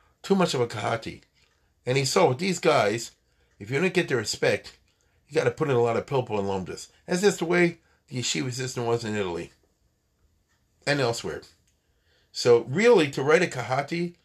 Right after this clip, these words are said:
or Steinsaltz means you have to know a lot. You have to know a lot. But he said, "I gotta show who I am." And so he rewrote it. He spent two years in, in, um, Venice, or maybe three years,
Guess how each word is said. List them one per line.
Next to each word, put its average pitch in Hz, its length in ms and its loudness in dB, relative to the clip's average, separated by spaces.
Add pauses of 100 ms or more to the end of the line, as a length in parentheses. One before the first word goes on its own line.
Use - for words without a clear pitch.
(220)
or 98 100 -8
Steinsaltz 151 580 0
means 135 240 -2
you 135 60 0
have 120 120 0
to 135 80 -4
know 104 80 0
a - 20 -2
lot. 143 320 -2
You - 60 -20 (840)
have - 80 -20
to 107 100 -8
know 104 60 -2
a - 20 2
lot. 143 460 -2 (720)
But 120 260 4 (380)
he 131 180 -8
said, 143 220 0
"I 127 80 2
gotta 120 420 0 (640)
show 117 260 0
who 104 140 0
I 95 100 2
am." 101 300 0 (880)
And 104 140 -8
so 107 120 -4
he 123 140 0
rewrote 135 440 4
it. 123 40 0
He 110 40 0
spent 117 260 -4
two 143 100 -6
years 127 340 -4
in, 95 240 -14 (100)
in, 92 220 -6
um, 90 340 -6 (640)
Venice, 107 340 -4
or 85 40 -10
maybe 80 220 -8
three 147 260 -6
years, 113 300 -6